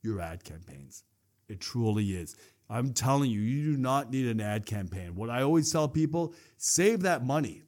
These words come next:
learn it yourself. That's why I teach my viral testimonial ad course. And I'm telling you, my system, like I said, I don't wanna keep selling it, but I get a ton of new patients to my office. I never have to worry about my new patients.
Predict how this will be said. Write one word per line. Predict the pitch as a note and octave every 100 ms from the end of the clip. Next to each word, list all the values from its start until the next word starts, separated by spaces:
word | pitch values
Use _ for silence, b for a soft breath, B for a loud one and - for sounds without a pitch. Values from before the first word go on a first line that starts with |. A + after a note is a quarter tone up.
| A2+
learn | G#2+ C3 E3 F3 D3+
it |
yourself. | C3+ A#2 E3 G2+ D#2
That's | A#2+ D#3
why | F3+ F3+
I |
teach | C#3+ D#3 B2+
my | C3+ B2 A#2 A#2
viral | G2 G#2+ A2+ A2
testimonial | B2+ A2 A2+ G#2 G#2 F#2+ F#2+
ad | G2 G#2 -
course. | F2+ D#2 - B B B B B B _
And | A#2
I'm | C3+ C3+
telling | C3+ C#3+ C#3
you, | G#2 F2 - _ -
my | G#2 A2 A#2
system, | A2 - F#3 F#3 C#3 G#2+
like | G2 G#2
I | F2+
said, | - -
I | G#2+
don't | C3
wanna | A2
keep | - G#2
selling | - G#2 G#2
it, | F#2
but | G#2+
I | A2+
get | A2+
a | G2
ton | F2 - - C#3+ C#3+
of |
new | C#3 B2+
patients | A2+ A2 G#2+
to | A2
my | G#2
office. | G2+ G2 A#2+
I |
never | D3 F#3+ A3 E3+
have | C#3
to | C3+
worry | B2 B2
about | A2 G#2+
my | G#2
new | G2+ G2+
patients. | F#2+ G2+ F#2+ G#2